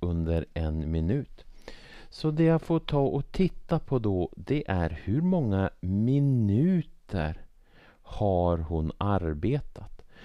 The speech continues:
Hon arbetade sex veckor och hon arbetade tolv timmar varje dag.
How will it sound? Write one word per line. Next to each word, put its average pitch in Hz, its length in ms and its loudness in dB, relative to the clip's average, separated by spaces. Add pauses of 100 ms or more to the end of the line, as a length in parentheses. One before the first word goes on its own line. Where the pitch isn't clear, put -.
Hon - 480 0
arbetade 147 640 2
sex - 420 -4
veckor 170 500 -2 (200)
och - 380 -2
hon 98 320 0
arbetade 87 680 0
tolv 90 420 0
timmar 78 680 -2
varje 78 760 -2
dag. - 460 -6